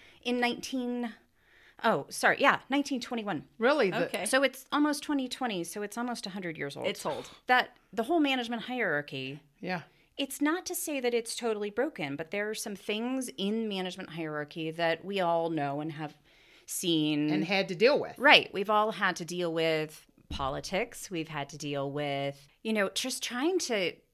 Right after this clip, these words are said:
Speaker 1: elicit change in an organization. So
Speaker 3: Mm-hmm.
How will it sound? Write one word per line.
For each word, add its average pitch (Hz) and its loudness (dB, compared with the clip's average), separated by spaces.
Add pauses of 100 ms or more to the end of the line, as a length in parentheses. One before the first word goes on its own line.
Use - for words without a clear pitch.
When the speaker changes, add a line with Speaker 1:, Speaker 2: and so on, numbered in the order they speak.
Speaker 1:
elicit 220 0
change 262 0
in - 0
an - -4
organization. 147 -4
So - -2 (300)
Speaker 3:
Mm-hmm. - -18